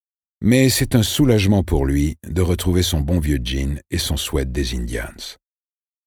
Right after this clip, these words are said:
Il sort un billet de cinq et le tend à Jérôme. Va commander. Je garde Odell en attendant. C'est pas la peine,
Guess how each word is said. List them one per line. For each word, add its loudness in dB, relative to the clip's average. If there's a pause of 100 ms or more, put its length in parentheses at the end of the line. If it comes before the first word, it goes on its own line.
(120)
Il -6
sort 2
un 4
billet 4
de 0
cinq -6 (180)
et 2
le 0
tend -2
à -2
Jérôme. -10 (1120)
Va 4
commander. 2 (640)
Je 2
garde 4
Odell 2
en -2
attendant. -6 (840)
C'est 0
pas 4
la 6
peine, 2